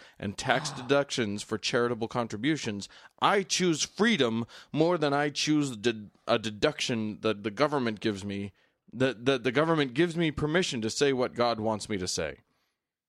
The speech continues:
Speaker 2: Oh, so he, he's, he's saying that they just need to just ignore. And th-, they,
Speaker 1: No,
Speaker 2: they need
Speaker 1: he's
Speaker 2: to
Speaker 1: saying
Speaker 2: test.
Speaker 1: they need to give up tax exempt status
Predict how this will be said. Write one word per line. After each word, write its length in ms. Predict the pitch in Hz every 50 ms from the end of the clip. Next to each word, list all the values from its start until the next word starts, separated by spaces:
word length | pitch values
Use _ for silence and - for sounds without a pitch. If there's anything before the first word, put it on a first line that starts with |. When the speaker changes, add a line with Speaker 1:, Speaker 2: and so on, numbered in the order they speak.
| _ _ _ _ _ _ _ _ _ _ _ _ _ _ _ _
Speaker 2:
Oh, 100 | - 117
so 280 | 101 - 98 90 92 - _
he, 320 | - 123 143 196 208 190 -
he's, 520 | - - 190 214 220 190 - - - - -
he's 280 | - 160 220 240 226
saying 240 | - - 117 104 101
that 140 | 98 92 -
they 120 | 107 104
just 220 | 101 95 95 - -
need 180 | 101 98 90
to 480 | - - - 95 90 87 87 87 87 87 - _ _ _ _ _ _ _ _ _ _ _ _ _ _ _ _ _ _ _ _ _ _ _ _ _ _ _ _ _ -
just 220 | 127 120 - - -
ignore. 840 | - 123 101 104 101 98 104 113 135 143 123 98 82 - - - - _ _ _ _ _ _ _ _ _ _ _ _ _ _ _ _ _ _ _ _ _ -
And 100 | 117 120
th-, 240 | 123 123 120 123 120
they, 200 | 139 147 156 156
Speaker 1:
No, 180 | 117 135 185
Speaker 2:
they 80 | 208 -
need 80 | 123
Speaker 1:
he's 140 | - - 135 -
Speaker 2:
to 60 | 226
Speaker 1:
saying 120 | 202 170 -
Speaker 2:
test. 120 | 85 - 117
Speaker 1:
they 100 | 135 139
need 180 | 147 151 135
to 60 | 123 117
give 360 | 110 104 113 139 147 156 143
up 340 | 147 143 131 101 - - - - _ _ _ _ -
tax 320 | - 123 113 110 - -
exempt 300 | 123 107 110 113 104 95
status 580 | - - 107 95 90 90 87 85 - - -